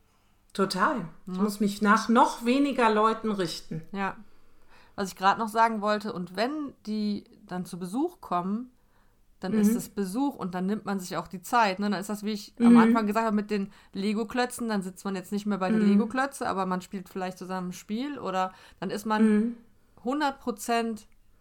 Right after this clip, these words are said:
Speaker 2: bei seinem Kind, was zu Besuch ist. Ne? Und, ähm, man nutzt die Zeit viel wertvoller. Hab-, ist
Speaker 1: Ja.
Speaker 2: ein komischer Satz, aber du weißt, was ich meine.
Speaker 1: Ja.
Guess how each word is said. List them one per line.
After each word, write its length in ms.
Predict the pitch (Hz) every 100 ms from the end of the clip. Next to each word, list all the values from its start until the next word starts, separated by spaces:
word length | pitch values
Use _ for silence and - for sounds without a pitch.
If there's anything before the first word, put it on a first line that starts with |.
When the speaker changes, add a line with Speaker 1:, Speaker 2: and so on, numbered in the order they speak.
| _ _ _ -
Speaker 2:
bei 260 | 190 220
seinem 300 | 214 190 185
Kind, 280 | - 202 180
was 200 | 160 165
zu 100 | -
Besuch 400 | 170 170 175 165
ist. 320 | - 160 165 _ _ _ _ _ _ _ _ _ _
Ne? 220 | 185 220 -
Und, 360 | 180 190 180 151
ähm, 460 | 180 175 175 180 - _ _ _ _
man 180 | 185 190
nutzt 280 | 214 247 -
die 80 | 208
Zeit 320 | 202 196 -
viel 420 | - 233 226 196
wertvoller. 720 | 220 220 - 180 170 170 180 - _ _ _ _ _ -
Hab-, 160 | 180
ist 100 | 165 190
Speaker 1:
Ja. 80 | 196
Speaker 2:
ein 0 | 202
komischer 200 | 190 190
Satz, 220 | 185 185
aber 140 | - 175
du 100 | 175
weißt, 220 | 175 175
was 100 | 175
ich 100 | 170
meine. 300 | 170 165 180
Speaker 1:
Ja. 340 | 262 269 214